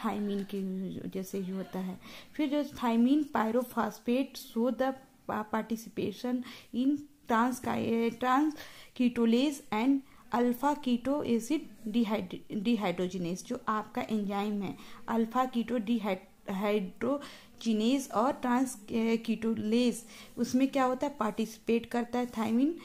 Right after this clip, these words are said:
ए, pyrophosphate जो होता है। फिर आपका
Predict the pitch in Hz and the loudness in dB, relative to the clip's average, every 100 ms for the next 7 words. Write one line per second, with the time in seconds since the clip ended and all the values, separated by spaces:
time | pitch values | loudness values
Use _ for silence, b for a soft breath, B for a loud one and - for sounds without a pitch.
0 | B B - 233 214 226 208 208 302 - | B B -4 0 0 4 4 4 2 0
1 | 196 180 - 190 170 - - - 202 202 | 0 0 0 -4 -4 -8 -14 -6 -4 -4
2 | 165 170 190 180 - B B B - 277 | -4 -6 -8 -8 -12 B B B -2 2
3 | 269 262 262 269 254 | 4 4 4 2 2